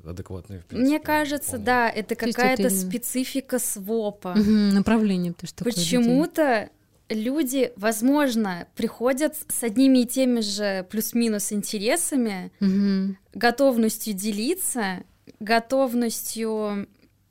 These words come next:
Speaker 2: м, опять же, наверно, как-то беречь там экологию,
Speaker 3: Мгм.
Speaker 2: природу, и почему-то всегда очень дружелюбно.
Speaker 3: Мгм.
Speaker 2: Это прям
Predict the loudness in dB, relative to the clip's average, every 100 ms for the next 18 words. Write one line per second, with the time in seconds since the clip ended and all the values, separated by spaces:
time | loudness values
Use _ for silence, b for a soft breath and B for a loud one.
0 | _ -20 -14 -8 -4 -4 -4 -4 -4 0
1 | 0 0 -2 -4 -2 -2 -2 -2 -2 -2
2 | -4 -6 -4 -4 -6 -10 -6 -2 0 2
3 | 0 -2 -4 -2 -2 -2 0 4 4 4
4 | 4 2 0 0 0 2 2 2 0 -2
5 | b b b b b -8 -4 -2 2 6
6 | 6 6 4 2 -6 -6 -4 -2 0 0
7 | -2 -2 -4 -6 -6 -8 -6 -6 -6 -8
8 | -8 -8 -10 -2 0 4 2 2 -2 _
9 | -10 -8 -8 -8 -4 -2 0 0 -2 -6